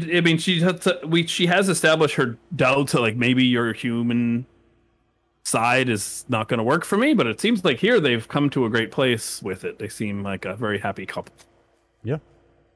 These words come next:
Speaker 2: I think the body switching did it for them. Maybe helped
Speaker 1: Yes,
Speaker 2: her
Speaker 1: and then they
Speaker 2: realize
Speaker 1: were
Speaker 2: that.
Speaker 1: able to be honest with each other.
Speaker 2: Right.
Speaker 1: So that's why I wonder, wouldn't she just be honest with him instead of challenging him?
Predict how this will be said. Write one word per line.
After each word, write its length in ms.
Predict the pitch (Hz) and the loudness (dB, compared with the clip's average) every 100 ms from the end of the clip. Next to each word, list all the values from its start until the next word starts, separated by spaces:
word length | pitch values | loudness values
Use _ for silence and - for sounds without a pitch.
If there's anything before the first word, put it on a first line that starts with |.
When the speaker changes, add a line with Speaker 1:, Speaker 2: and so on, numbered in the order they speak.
| _ _ - | _ _ -2
Speaker 2:
I 60 | |
think 140 | 120 156 | 0 0
the 80 | 131 | 0
body 320 | 107 110 101 | 2 2 0
switching 580 | - 92 85 87 80 82 | -2 -2 -2 -4 -4 -2
did 160 | 85 | -2
it 160 | 80 71 _ _ _ _ | -2 -4 _ _ _ _
for 180 | - 85 | -8 -8
them. 280 | 78 73 85 _ _ _ _ _ _ - | -6 -12 -16 _ _ _ _ _ _ -8
Maybe 200 | 90 107 | -4 -2
helped 200 | 92 90 | -2 -4
Speaker 1:
Yes, 100 | 80 | -2
Speaker 2:
her 60 | |
Speaker 1:
and 80 | 135 | 2
then 120 | 160 | 4
they 60 | 170 | 4
Speaker 2:
realize 20 | 151 | 4
Speaker 1:
were 60 | |
Speaker 2:
that. 60 | 147 | 4
Speaker 1:
able 140 | 143 | 2
to 140 | 123 120 | 0 -2
be 280 | 123 113 104 | 0 -2 -4
honest 560 | 117 113 101 95 - 156 | -2 -2 -4 -10 -14 -12
with 160 | 95 | -14
each 220 | 95 - | -14 -14
other. 320 | 82 80 69 - | -14 -16 -18 -14
Speaker 2:
Right. 300 | 90 80 71 - _ _ | -6 -6 -6 -14 _ _
Speaker 1:
So 260 | - 170 156 | -2 2 2
that's 220 | 156 160 | 2 2
why 120 | 170 | 0
I 40 | |
wonder, 240 | 151 139 127 | 2 2 2
wouldn't 260 | 123 143 139 | 2 0 -2
she 100 | 156 | -4
just 180 | 143 | -4
be 100 | 135 | -4
honest 300 | 104 110 120 | -2 -2 -2
with 160 | 127 123 | -4 -2
him 100 | 131 | -2
instead 220 | 113 117 | 0 -4
of 140 | 104 - | -6 -8
challenging 460 | 113 107 110 113 | -6 -4 -4 -4
him? 320 | 110 104 107 | -2 -4 -4